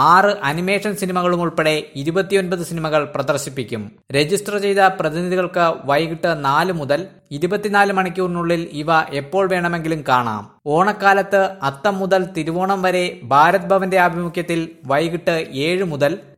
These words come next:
രാത്രി എട്ടര വരെ ഓൺലൈൻ കലാപരിപാടികൾ അവതരിപ്പിക്കും. സൗത്ത് സോൺ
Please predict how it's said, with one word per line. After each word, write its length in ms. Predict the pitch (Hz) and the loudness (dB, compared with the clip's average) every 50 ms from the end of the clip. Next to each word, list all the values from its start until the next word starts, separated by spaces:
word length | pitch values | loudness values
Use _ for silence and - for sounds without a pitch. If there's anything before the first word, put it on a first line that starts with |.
| - 135 | 0 2
രാത്രി 420 | 143 156 180 180 - 190 196 190 185 - | 4 4 2 2 0 -2 -2 -2 -2 -2
എട്ടര 340 | 139 139 - - 196 185 202 | -4 -4 -2 0 2 2 4
വരെ 260 | 190 190 180 180 180 180 180 - - | 4 4 2 2 -2 -4 -4 -8 -4
ഓൺലൈൻ 460 | 139 147 165 185 196 202 208 208 208 196 | -2 0 0 2 2 2 2 2 0 -2
കലാപരിപാടികൾ 1000 | 190 - 160 156 170 185 190 190 202 185 180 180 180 175 170 165 165 160 160 - - | -2 0 2 4 6 6 6 6 4 2 4 4 4 4 4 2 -2 -2 -2 -2 -2
അവതരിപ്പിക്കും. 680 | 135 143 143 147 151 143 131 135 123 - - 113 107 104 - - _ - | -2 0 0 0 -2 -4 -6 -8 -8 -8 -6 -8 -8 -10 -12 -18 _ -6
സൗത്ത് 420 | - - 156 175 190 185 190 - | 0 2 4 4 2 0 -2 0
സോൺ 200 | 202 202 196 190 | 0 2 2 0